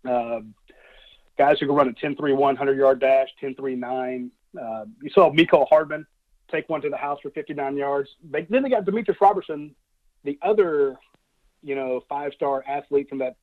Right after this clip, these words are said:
twenty sixteen class. Mecole Hardman was the other one. They were number one and number two in the nation, both five stars, both athletes, and they're playing on the same offense now. Demetrius Robertson took one seventy-two yards to the house the other day. So, um, I mean, they, even their, uh, linebackers, Nate McBride,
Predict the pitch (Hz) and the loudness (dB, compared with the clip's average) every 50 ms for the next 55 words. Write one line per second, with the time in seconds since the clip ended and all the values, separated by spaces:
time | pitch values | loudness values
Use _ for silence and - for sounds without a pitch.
0 | _ _ - - - 156 143 131 - - 151 - _ - 165 156 139 - 127 117 | _ _ -16 -12 -8 -8 -8 -6 -6 -8 -8 -8 _ -6 -6 -6 -6 -6 -8 -8
1 | 117 117 - - _ _ - 151 143 139 - 135 117 127 143 139 139 127 123 117 | -8 -12 -14 -18 _ _ -4 -2 0 2 2 2 4 4 4 4 2 0 -2 -2
2 | 104 120 131 151 147 120 113 120 127 120 123 131 135 139 139 131 135 139 135 131 | -2 0 0 0 0 -2 -2 -4 -4 -2 -2 0 2 4 4 4 2 2 0 0
3 | 131 123 123 - - 147 135 123 120 120 127 135 139 - - 120 113 - _ _ | -4 -4 -6 -6 -4 -4 -4 -2 -4 -2 -2 -2 -2 -2 -4 -6 -8 -12 _ _
4 | _ _ _ _ _ _ - 127 143 - - - 135 131 127 123 - - 123 123 | _ _ _ _ _ _ 2 4 4 4 4 2 2 0 0 0 -4 -6 -6 -4
5 | 127 131 - 123 127 143 143 135 127 135 135 - 123 120 123 123 - - 135 123 | -6 -6 -4 -2 -2 -2 0 -2 -4 -4 -6 -6 -8 -10 -10 -10 -10 -10 -8 -8
6 | 120 123 127 120 120 110 120 123 135 147 143 143 - 139 135 139 139 139 135 135 | -8 -8 -8 -8 -8 -4 0 4 4 4 4 2 0 0 2 2 2 2 0 -2
7 | 139 135 - 147 143 135 135 143 160 - - 120 104 - - 113 110 107 104 - | -2 -4 -4 -4 -2 2 4 4 4 4 2 -4 -10 -12 -14 -14 -14 -14 -12 -6
8 | 127 139 139 139 131 - 151 147 143 139 - 135 123 - 143 143 - 139 127 127 | -4 -4 -4 -2 -2 -2 -2 -2 -2 -4 -6 -8 -2 0 0 2 2 2 0 0
9 | - - 143 135 131 135 131 - 135 131 139 135 131 127 - - 131 120 139 131 | -2 -2 -2 -2 -2 -2 -4 -2 0 2 4 2 2 0 -4 -8 -6 -2 0 2
10 | 131 131 - _ - 131 127 123 123 123 127 123 123 113 _ _ _ _ _ _ | 2 2 0 _ -2 -2 0 -2 -2 -4 -4 -4 -6 -8 _ _ _ _ _ _
11 | _ _ _ _ _ _ - 143 139 139 139 135 131 _ _ 147 147 143 139 143 | _ _ _ _ _ _ 0 2 4 6 4 4 2 _ _ -10 -10 -8 -8 -8
12 | 139 135 131 127 - _ _ _ _ - _ _ _ _ _ _ _ _ - 170 | -10 -12 -14 -16 -20 _ _ _ _ -20 _ _ _ _ _ _ _ _ 0 2
13 | 175 185 202 208 220 247 233 240 233 185 - _ - 196 233 226 226 202 180 160 | 6 8 8 8 6 6 2 -4 -6 -6 -8 _ -4 -4 -2 0 0 0 0 0
14 | 156 151 151 151 147 147 147 143 143 143 143 160 175 220 214 165 139 123 - - | 0 -2 -2 -4 -6 -6 -8 -8 -8 -8 -2 0 0 0 0 0 -4 -6 -8 -10
15 | 113 107 - 160 165 160 170 139 135 131 147 160 170 165 143 131 131 127 | -14 -10 -8 -8 -8 -8 -10 -10 -8 -6 -4 -2 -2 -4 -4 -6 -8 -12